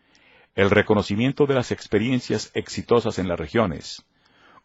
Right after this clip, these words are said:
un análisis sobre la manera como se ha organizado el Sistema Nacional del Deporte, propuestas sobre las estrategias que se deben adoptar durante los próximos años,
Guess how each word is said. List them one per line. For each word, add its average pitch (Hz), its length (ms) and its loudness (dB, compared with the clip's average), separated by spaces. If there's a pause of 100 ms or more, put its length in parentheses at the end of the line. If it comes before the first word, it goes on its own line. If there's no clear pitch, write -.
un 151 220 2
análisis 131 520 0
sobre 101 300 2
la 87 100 4
manera 101 440 0
como 87 260 -4
se 87 340 -8
ha 135 200 6
organizado 107 720 0 (340)
el 98 160 2
Sistema 123 440 2
Nacional 107 420 0
del 107 140 0
Deporte, 92 580 -2 (800)
propuestas 120 580 4
sobre 110 240 4
las 95 180 2
estrategias 110 560 -2
que 101 140 -6
se 98 120 -4
deben 104 240 2
adoptar 113 540 0 (340)
durante 95 380 2
los 85 180 -6
próximos - 680 0
años, 95 440 -2